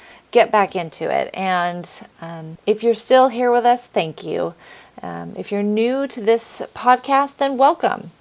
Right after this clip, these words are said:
I'm excited you're here, and I hope that you can find nuggets of inspiration to ignite your own creativity and to, uh, learn and share from others in their creative journeys.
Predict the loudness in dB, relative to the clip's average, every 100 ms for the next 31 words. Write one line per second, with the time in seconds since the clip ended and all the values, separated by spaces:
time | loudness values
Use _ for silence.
0 | _ -20 _ -2 0 0 0 0 0 -2
1 | -4 0 2 4 4 2 0 0 -2 0
2 | -2 0 0 0 -2 -2 -2 -2 -4 -8
3 | -20 -20 -6 -6 2 4 4 2 0 -4
4 | -2 2 4 4 0 -2 -6 4 6 6
5 | 4 -2 -8 -12 -12 -2 -2 0 -2 4
6 | 4 4 0 0 0 0 -2 -6 0 0
7 | 2 2 4 4 4 0 0 0 0 -2
8 | -4 -2 -2 -4 -6 -6 -4 -4 -6 -12
9 | -14 -10 -6 -6 -6 -8 -10 -12 -12 -14
10 | _ _ -4 2 4 4 2 -2 -4 -6
11 | -4 -4 -2 -2 -2 0 0 0 -2 -4
12 | -2 -2 0 -2 -4 -4 -2 -4 -4 -4
13 | -4 -8 -10